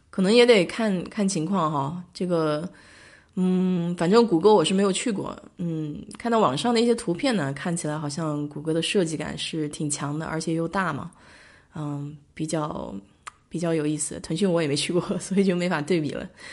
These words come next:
我只能给你说我们单位的情况。<laughs> 超市芝士全部打五折。<laughs>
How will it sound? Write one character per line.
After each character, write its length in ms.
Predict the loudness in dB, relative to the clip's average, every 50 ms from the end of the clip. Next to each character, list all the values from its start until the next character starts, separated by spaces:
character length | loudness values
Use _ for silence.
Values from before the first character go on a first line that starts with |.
| -18 -20 -16 -6
我 80 | -2 -2
只 100 | 0 2
能 140 | 2 2 2
给 80 | 4
你 100 | 2 2
说 200 | 2 2 2 2
我 40 | 0
们 80 | 0 0
单 160 | 0 0 0
位 120 | 2 2
的 80 | 2 0
情 180 | 0 -2 -6 -6
况。 200 | -4 -4 -4 -4 -2 0 -2 -2 -2 -4 -8 -10 -18 _ _ _ _ -20 -18 -18 -18 -20 -18 -20
<laughs> 1300 | -20 -20 -20 -20 -20 -20 -20 -20 _ _ _ _ _ _ _ _ _ _ _ _ _ _ _ _ _ _ -16
超 260 | -8 -4 -2 -2 0
市 360 | 0 0 0 2 2 2 0 -2
芝 240 | -4 -4 -4 -4
士 280 | -4 -4 -4 -6 -6 -6 -12
全 220 | -10 -8 -4 -4
部 120 | -4 -2 -2
打 200 | -2 -2 -2 -2
五 120 | -4 -6
折。 280 | -6 -8 -8 -8 -8 -10 -10
<laughs> 60 | -10